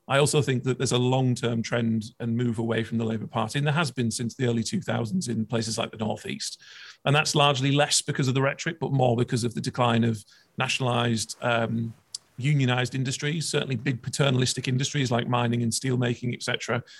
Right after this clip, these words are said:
We've got more of a, a more modern, diverse economy in the North East that we, we probably didn't have compared to other parts of the country for many, many years, you know, we've got future generations, which I include myself in that, that don't necessarily have that affinity to the paternalistic industries and the Labour Party of the sixties and seventies.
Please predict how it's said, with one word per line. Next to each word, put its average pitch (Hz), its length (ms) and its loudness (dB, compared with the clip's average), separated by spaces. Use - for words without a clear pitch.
We've 117 140 2
got 139 200 2
more 127 300 6
of 120 80 4
a, 117 300 4
a 127 40 2
more 120 200 4
modern, 120 640 2
diverse 120 440 -2
economy 123 420 -2
in 120 100 -2
the 120 60 -2
North 120 300 -4
East 120 200 -4
that - 120 -8
we, 120 340 0
we 127 140 2
probably 123 440 0
didn't 123 340 -2
have 120 240 -2
compared 120 300 0
to 123 100 -2
other 113 80 -2
parts 120 280 -2
of - 40 -10
the 117 100 -6
country 135 240 -2
for 127 120 -4
many, 123 180 2
many 120 160 2
years, 120 340 0
you 139 80 4
know, 127 80 6
we've 120 100 4
got 139 240 -2
future - 300 -4
generations, 135 560 2
which - 140 -4
I 123 80 0
include 123 280 -2
myself 127 460 0
in 139 140 -2
that, 139 260 0
that 127 220 -4
don't 135 180 0
necessarily 127 500 0
have 123 220 -2
that 131 160 -2
affinity 123 480 -2
to 123 140 -6
the 117 60 -6
paternalistic 117 600 0
industries 117 420 0
and 120 80 0
the 117 60 0
Labour 120 220 0
Party 113 400 -2
of 110 80 -4
the 113 80 -4
sixties 117 340 -4
and 110 100 -4
seventies. 127 560 -2